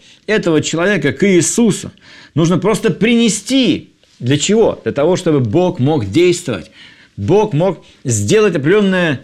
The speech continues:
чудо. Там совершилось прощение грехов, там совершилось исцеление,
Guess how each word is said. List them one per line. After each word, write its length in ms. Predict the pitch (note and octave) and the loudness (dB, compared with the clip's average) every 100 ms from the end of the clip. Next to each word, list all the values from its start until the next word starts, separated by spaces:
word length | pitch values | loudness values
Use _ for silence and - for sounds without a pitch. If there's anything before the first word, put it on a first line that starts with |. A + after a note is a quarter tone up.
| - | -14
чудо. 540 | - - A#3+ A#3 A#2 - _ - | -10 0 2 2 0 -4 _ -10
Там 260 | G#3+ G#3 D3+ | -6 -6 -4
совершилось 500 | F3 E3+ F#3 F#3 - | -2 0 2 0 -2
прощение 500 | F3 - F#3 F3 D3+ | -6 -4 -2 -2 0
грехов, 420 | D#3 F#3+ F3 - - - | -2 0 -2 -4 -14 -10
там 220 | - G#3 | -4 -4
совершилось 600 | E3 G#3 G#3 - G#3+ F#3+ | 0 2 2 2 2 0
исцеление, 720 | A3+ D#3+ - F#3+ G#3 F3 G2+ | 0 -4 -2 0 2 2 -4